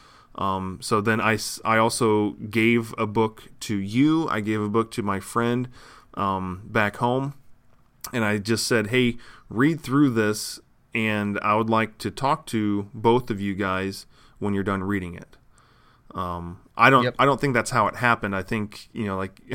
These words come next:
Speaker 1: <laughs> both of you got the book, and then we started talking about, Hey, you know,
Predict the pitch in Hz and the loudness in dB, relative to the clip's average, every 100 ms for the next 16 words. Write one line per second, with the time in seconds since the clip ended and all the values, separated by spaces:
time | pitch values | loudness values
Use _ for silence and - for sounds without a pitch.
0 | - - - 151 - 131 110 123 120 117 | -2 0 4 2 6 4 4 2 2 2
1 | 113 117 107 101 95 120 107 - - - | 0 2 0 -4 2 2 2 -4 -20 -20
2 | - - 107 107 101 107 98 90 104 104 | -16 -4 -2 -2 0 0 0 0 -2 -2
3 | 98 95 92 98 107 98 90 - _ 95 | -4 -2 -2 -2 -4 -4 -8 -18 _ -12
4 | 87 | -12